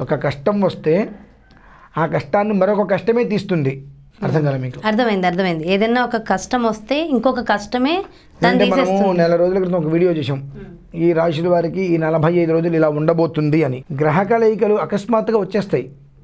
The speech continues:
Speaker 1: మనం ఎలా అయితే కనుక అనాలోచితంగా ఒక పని చేస్తామో అవి కొన్ని విషయాలు ఆలోచించుకొని ఇది చేస్తే బాగుంటుందని కలిసినప్పుడు ఒక నష్టాన్ని భర్తీ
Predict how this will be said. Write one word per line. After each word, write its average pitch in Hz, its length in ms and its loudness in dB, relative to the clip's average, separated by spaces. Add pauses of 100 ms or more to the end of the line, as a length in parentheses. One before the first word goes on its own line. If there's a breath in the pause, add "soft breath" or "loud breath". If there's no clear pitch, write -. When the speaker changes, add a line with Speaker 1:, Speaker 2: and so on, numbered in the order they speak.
(720 soft breath)
Speaker 1:
మనం 165 200 2
ఎలా 196 180 4
అయితే 196 240 0
కనుక 185 180 0
అనాలోచితంగా 190 540 0
ఒక 151 120 -2
పని 170 180 0
చేస్తామో 175 400 0 (720 loud breath)
అవి 185 220 2
కొన్ని 202 260 2
విషయాలు 214 480 0 (160)
ఆలోచించుకొని 190 580 -2
ఇది 170 80 -4 (100)
చేస్తే 185 220 0 (200)
బాగుంటుందని 190 560 -2 (100)
కలిసినప్పుడు 190 500 0 (720 loud breath)
ఒక 180 100 0 (160)
నష్టాన్ని 214 640 0 (480)
భర్తీ 185 240 2